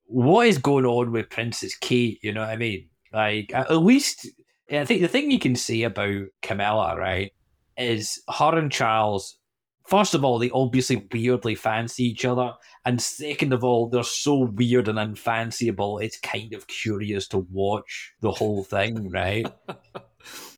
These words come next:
But, like, the complete lack of any sexual energy that exists between Prince William and Princess Kate, I mean, who was described rather rudely by Hilary <laughs> Mantel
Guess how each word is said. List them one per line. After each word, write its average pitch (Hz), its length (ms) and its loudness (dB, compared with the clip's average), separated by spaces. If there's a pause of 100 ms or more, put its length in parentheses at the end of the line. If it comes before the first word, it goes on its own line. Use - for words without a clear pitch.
But, 156 200 4
like, 156 220 4
the 165 80 2
complete 175 440 2
lack 135 560 2
of 120 160 4
any 113 260 0
sexual 113 540 -2
energy 107 420 -2
that 101 160 -6
exists 101 480 -6
between 98 440 -10 (100)
Prince 107 260 -14
William 101 420 -4
and 90 300 -12
Princess 101 440 -4
Kate, 104 420 -2
I 104 60 -4
mean, 104 320 -6
who 110 100 -2
was 101 400 -4 (560)
described 131 640 0
rather 110 320 0
rudely 104 560 0
by 98 260 0
Hilary 110 380 -2
<laughs> 117 40 -14
Mantel 107 720 -4